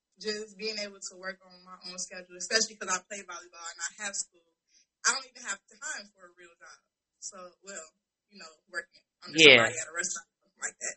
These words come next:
Speaker 2: Right.
Speaker 1: So being able to just, like I said, go in my living room and make some hoodies and some shirts, that's the best thing ever.
Speaker 2: Wow, you, you're so young and to all, already,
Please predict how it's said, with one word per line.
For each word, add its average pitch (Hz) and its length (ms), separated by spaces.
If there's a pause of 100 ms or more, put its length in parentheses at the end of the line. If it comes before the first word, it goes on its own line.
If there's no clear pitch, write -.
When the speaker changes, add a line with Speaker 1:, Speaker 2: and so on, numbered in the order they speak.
Speaker 2:
Right. 131 360
Speaker 1:
So 190 300
being 202 280
able 208 120
to 208 140
just, 185 480 (340)
like 196 160
I 190 40
said, 202 260
go 196 80
in 196 80
my 185 100
living 214 220
room 185 400
and 175 220 (120)
make 202 160
some 202 180
hoodies 202 200
and 180 100
some - 140
shirts, - 640
that's 196 360 (200)
the 180 100
best 202 240
thing 190 160
ever. 202 180 (640)
Speaker 2:
Wow, 165 560
you, 196 300 (380)
you're 233 160
so 208 300
young 185 540
and 165 220
to - 220
all, 185 380 (160)
already, 175 720